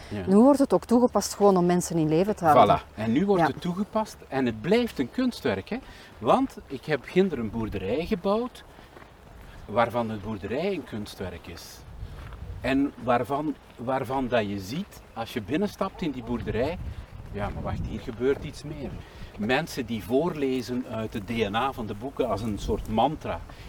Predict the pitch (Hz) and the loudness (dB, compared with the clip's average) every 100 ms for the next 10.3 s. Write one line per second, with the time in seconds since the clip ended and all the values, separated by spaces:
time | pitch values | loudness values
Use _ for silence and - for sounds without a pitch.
0 | - 147 156 143 131 123 - 113 107 107 | -12 -8 -4 -2 -2 -4 -4 -4 -4 -4
1 | - 131 131 - - - - - 110 110 | -2 -2 -2 -6 -14 -16 -16 -12 -4 0
2 | 101 107 143 175 131 - 143 120 156 147 | 2 2 4 4 2 -6 0 2 2 0
3 | - 123 113 - 104 101 - 160 - 113 | -2 -4 -4 -6 -6 -8 -4 -4 -4 -6
4 | 104 107 135 156 - - 139 123 107 107 | -4 -2 -2 -2 -8 -8 -6 -6 -8 -10
5 | - - 104 101 135 123 92 92 101 95 | -14 -12 -6 0 0 0 -6 -8 -6 0
6 | 120 - - - - 302 - - - - | 0 -2 -12 -8 -6 -6 -6 -14 -20 -20
7 | - - - - - 110 160 - 110 151 | -20 -18 -18 -18 -4 0 0 -4 -8 -6
8 | 135 131 113 131 175 208 - - - 147 | -4 -6 -2 0 0 0 -4 -8 0 4
9 | 196 - 131 110 104 101 110 95 90 - | 4 2 -4 -2 -4 -4 -6 -6 -8 -8
10 | 101 92 | -10 -10